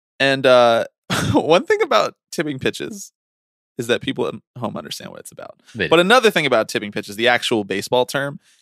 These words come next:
Speaker 1: is that anytime someone has a bad performance, it comes up.
Speaker 2: Yeah. <laughs> Yeah.
Speaker 1: There's like, "Well, I might have been tipping." It's like, you're never
Speaker 2: <laughs> Yeah, right.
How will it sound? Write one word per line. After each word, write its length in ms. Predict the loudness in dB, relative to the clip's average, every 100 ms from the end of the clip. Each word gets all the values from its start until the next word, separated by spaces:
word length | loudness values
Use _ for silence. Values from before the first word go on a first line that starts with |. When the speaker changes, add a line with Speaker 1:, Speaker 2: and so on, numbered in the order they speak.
| _
Speaker 1:
is 100 | -2
that 140 | 2 2
anytime 420 | 2 2 0 0
someone 280 | -2 -2 0
has 180 | -2 -2
a 40 |
bad 300 | -2 0 0
performance, 680 | -4 -8 -6 -6 -6 -10 -10 -4
it 140 | -4
comes 240 | -2 -6 -4
up. 140 | -4
Speaker 2:
Yeah. 120 | -4 -6 -4
<laughs> 80 | -4 2 4 4 2 -2
Yeah. 80 | -2
Speaker 1:
There's 240 | 2 2 4
like, 140 | 0 2
"Well, 120 | 2
I 80 | 4
might 140 | 4
have 100 | 4
been 140 | 2
tipping." 360 | 2 2 2 0
It's 120 | 2
like, 180 | 0 2
you're 180 | 4 4
never 260 | 4 2 4
Speaker 2:
<laughs> 20 |
Yeah, 200 | 4 6
right. 220 | 6